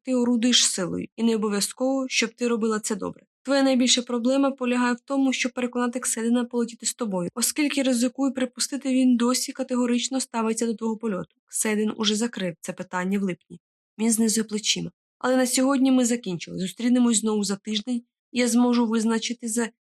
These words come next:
кількістю енергії, що збільшилося в цьому сплаві, тренувалася ти чи ні. Накопичу достатньо,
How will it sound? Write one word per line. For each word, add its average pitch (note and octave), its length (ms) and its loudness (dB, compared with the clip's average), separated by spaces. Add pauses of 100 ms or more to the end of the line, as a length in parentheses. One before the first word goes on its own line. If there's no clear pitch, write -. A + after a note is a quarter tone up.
кількістю A#3 460 -2
енергії, G#3 540 0 (380)
що B3 160 0
збільшилося A3+ 640 2
в A3 60 -6
цьому A3+ 340 0
сплаві, A3+ 420 0
тренувалася A3 680 0
ти G#3+ 120 -12
чи G#3 180 -2
ні. F3 160 -4 (340)
Накопичу B3 500 -4
достатньо, F#3 540 -4